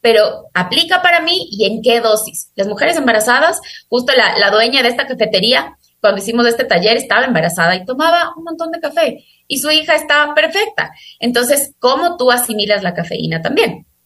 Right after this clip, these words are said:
La cafeína me va a ayudar mucho a nivel de energía, pero regresando al tema inicial, si tú sufres de ansiedad, no te tomes café porque va a disparar tu ansiedad, o no te tomes té verde o té negro,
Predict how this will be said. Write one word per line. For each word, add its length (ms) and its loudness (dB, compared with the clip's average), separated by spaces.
La 160 0
cafeína 460 0
me 160 2
va 100 2
a 100 0
ayudar 320 2
mucho 260 -8
a 20 -2
nivel 340 -2
de 180 0
energía, 680 0
pero 440 2
regresando 600 0
al 100 -2
tema 420 0
inicial, 580 -2
si 360 -8
tú 140 -6
sufres 460 0
de 80 4
ansiedad, 680 0
no 260 -6
te 140 -4
tomes 360 -2
café 300 2
porque 260 -2
va 180 6
a 60 2
disparar 560 2
tu 60 2
ansiedad, 520 2
o 20 -2
no 140 -2
te 100 -6
tomes 420 0
té 160 2
verde 380 2
o 120 0
té 160 0
negro, 480 0